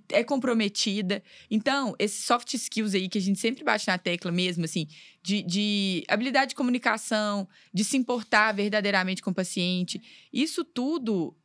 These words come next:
é o que diferencia o profissional. É claro que isso tem que estar aliado de capacidade técnica, de especialização, de buscar se re-, de, se, se diferenciar. Mas é uma coisa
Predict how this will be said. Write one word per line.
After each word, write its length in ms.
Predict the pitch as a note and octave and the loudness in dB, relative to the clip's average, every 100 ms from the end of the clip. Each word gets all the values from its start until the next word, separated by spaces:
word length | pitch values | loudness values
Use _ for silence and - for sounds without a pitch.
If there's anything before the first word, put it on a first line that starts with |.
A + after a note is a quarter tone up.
| - | 2
é 120 | G3+ | 2
o 40 | |
que 100 | C4+ | 2
diferencia 640 | D4 - C#4+ C#4+ C4 A#3+ D4 | -6 -2 0 0 -2 -2 -2
o 40 | |
profissional. 500 | C4 A3+ - E3+ C#3+ - | -2 -2 0 0 0 0
É 100 | G#3 | -2
claro 460 | - A#3 A#3+ D#4 | 2 2 2 0
que 80 | A#3 | -4
isso 100 | - | -4
tem 160 | - A3 | 0 0
que 60 | |
estar 160 | G#3+ G3+ | 4 4
aliado 420 | G3 F#3+ F3 E3+ | 4 4 4 2
de 80 | E3 | -2
capacidade 540 | F#3+ F#3+ F3+ E3 D#3+ | -2 -2 0 0 0
técnica, 600 | - F#3+ F3 F3+ E3+ F3 - - - | 2 2 2 -2 -2 -2 -4 -18 -8
de 180 | E3 F3+ | -2 2
especialização, 1080 | G#3+ - G3 F3+ F3+ E3 E3+ - F3+ F3+ E3 - - | 2 2 0 0 2 2 2 0 0 0 -4 -12 -4
de 100 | G3 | -2
buscar 360 | F#3 - G3 G#3 | 0 2 2 2
se 140 | - | 2
re-, 220 | G#3 D#3 | 0 -2
de, 280 | E3+ - - | -6 -6 -6
se, 240 | - F#3 - | -4 -4 -4
se 440 | - G3 F#3 E3 | -2 0 0 -2
diferenciar. 680 | E3 - G3 F#3 - E3+ C3+ - - - | -4 -2 0 0 0 -2 -2 -8 -20 -4
Mas 220 | G#3 A3+ | 0 2
é 120 | A#3+ - | 2 0
uma 200 | B3 C4 | 0 0
coisa 360 | C4 B3 C4+ | 0 0 -4